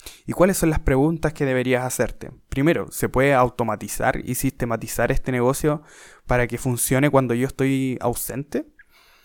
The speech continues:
Eh, segundo, ¿tengo unos márgenes de beneficios lo bastante amplios para poder contratar a personal? Tercero, ¿puede beneficiarse mi empresa de la introducción de una plántula de árbol del dinero?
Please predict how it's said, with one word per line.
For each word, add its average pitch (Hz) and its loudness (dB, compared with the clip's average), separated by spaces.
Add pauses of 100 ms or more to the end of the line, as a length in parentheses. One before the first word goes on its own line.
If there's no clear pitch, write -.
(200)
Eh, 113 -4
segundo, 131 2
¿tengo 147 2
unos 147 4
márgenes 143 0
de 143 2
beneficios 139 0
lo 123 6
bastante 143 0
amplios 135 0
para 113 0
poder 120 4
contratar 123 2
a 117 0
personal? 117 -2 (800)
Tercero, - 2 (100)
¿puede 131 6
beneficiarse 151 2
mi 131 0
empresa 127 0
de 120 0
la 123 0
introducción 127 2
de 127 0
una 131 2
plántula 127 2
de 113 -2
árbol 131 -2
del 127 -2
dinero? 139 -4